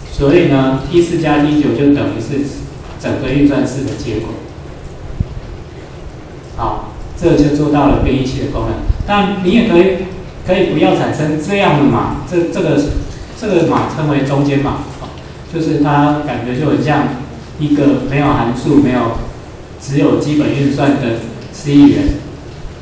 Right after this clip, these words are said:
的，的运算式，而且，而且运算元只能有一个。OK，好，那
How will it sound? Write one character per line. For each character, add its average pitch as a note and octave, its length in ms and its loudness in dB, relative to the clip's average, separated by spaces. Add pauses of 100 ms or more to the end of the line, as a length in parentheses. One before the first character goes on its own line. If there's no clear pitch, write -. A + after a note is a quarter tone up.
(220)
的， G#2+ 300 -4 (540)
的 A2+ 240 0 (200)
运 C#3+ 140 2
算 - 180 4
式， - 280 -2
而 C#3 100 0
且， B2 280 0 (500)
而 - 100 -2
且 C3+ 300 0 (800)
运 C#3+ 200 6
算 C#3+ 220 4
元 - 180 0
只 - 140 -4
能 A2+ 160 -2
有 G#2 100 -2
一 G#2+ 60 0
个。 - 160 -4 (800)
OK， A#2 140 -2 (580)
好， - 140 -12 (640)
那 F3 400 0